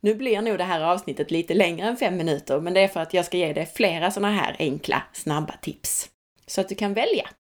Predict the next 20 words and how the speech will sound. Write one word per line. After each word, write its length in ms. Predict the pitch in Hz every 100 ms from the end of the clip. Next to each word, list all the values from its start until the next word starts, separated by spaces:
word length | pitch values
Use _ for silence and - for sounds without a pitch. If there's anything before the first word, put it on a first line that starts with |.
| _ _ _ _ _ _ _ _ _ _ _
Vi 100 | -
har 280 | 214 269 240
ju 120 | 208
ett 180 | 196 -
utförligt 600 | 226 277 - - 170 185 202
avsnitt 500 | 240 247 - - -
om 120 | 143
det 60 |
här 220 | 165 127 -
med 200 | 151 -
syrning 520 | - 160 175 151 151
och 80 | 156
fermentering 880 | 147 151 151 190 135 - 127 156 - _
i 140 | 143
avsnitt 380 | 131 151 - 139
hundrafem, 840 | 175 151 175 - - 330 - 143 208 _ _ _ -
som 180 | 196 180
jag 100 | 175
såklart 480 | 180 - 165 135
rekommenderar 800 | 160 147 160 175 170 135 139 -